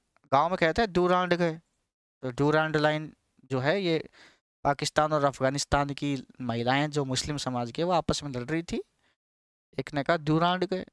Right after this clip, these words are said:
तो डूरंड लाइन, ठीक है। माफ़ी चाहते हैं ऐसे शब्दों के प्रयोग के लिए, लेकिन याद हो जाएगा। तो डूरंड लाइन जो है पाकिस्तान और अफगानिस्तान के बीच की लाइन, ठीक है। लेकिन सर आपको पता होगा कि ये तो पाकिस्तान है,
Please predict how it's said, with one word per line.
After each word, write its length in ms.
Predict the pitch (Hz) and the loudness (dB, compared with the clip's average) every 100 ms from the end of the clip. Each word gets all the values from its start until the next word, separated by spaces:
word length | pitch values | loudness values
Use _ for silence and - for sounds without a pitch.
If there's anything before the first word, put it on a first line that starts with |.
| _ | _
तो 60 | 139 | -10
डूरंड 400 | 135 139 135 131 | -2 0 2 0
लाइन, 240 | 120 117 | -2 -2
ठीक 180 | 123 175 | -2 0
है। 120 | 202 - - _ _ _ _ _ _ _ _ _ _ _ _ _ _ _ _ _ | 0 -2 -20 _ _ _ _ _ _ _ _ _ _ _ _ _ _ _ _ _
माफ़ी 200 | 135 165 | 0 2
चाहते 240 | 156 160 185 | 0 2 2
हैं 60 | |
ऐसे 120 | 180 | 0
शब्दों 300 | 180 151 160 170 | 0 0 2 0
के 100 | 170 | 0
प्रयोग 280 | 170 170 - | 2 0 0
के 60 | |
लिए, 140 | 190 202 | -2 0
लेकिन 220 | 165 151 | -2 2
याद 260 | 139 156 | 2 4
हो 60 | 151 | 2
जाएगा। 320 | 139 147 170 214 _ _ _ _ _ _ _ _ _ | 4 2 0 -4 _ _ _ _ _ _ _ _ _
तो 40 | 127 | -2
डूरंड 360 | 143 165 196 185 | 2 4 4 4
लाइन 220 | 190 190 | 2 4
जो 100 | 185 | 2
है 80 | 202 | 4
पाकिस्तान 480 | 175 165 165 - 190 | 0 0 0 2 2
और 80 | 180 | 4
अफगानिस्तान 640 | 160 143 151 156 - 156 | 2 2 2 2 0 0
के 120 | 151 143 | 0 -4
बीच 200 | 127 - | -4 -6
की 120 | 110 | -8
लाइन, 160 | 113 - | -10 -2
ठीक 140 | 170 | 0
है। 100 | 180 - _ _ _ _ _ _ _ _ _ _ - _ _ _ - | 0 -6 _ _ _ _ _ _ _ _ _ _ -20 _ _ _ 0
लेकिन 200 | 175 185 | 2 4
सर 180 | 220 | 4
आपको 320 | 214 196 - 208 | 4 2 0 2
पता 260 | 190 - | 2 4
होगा 300 | 190 156 180 | 2 4 2
कि 120 | 202 175 | 2 -2
ये 160 | 160 | 0
तो 140 | 180 202 | 0 2
पाकिस्तान 600 | 185 185 190 - 196 202 | 2 2 -4 0 0 0
है, 160 | 202 | -6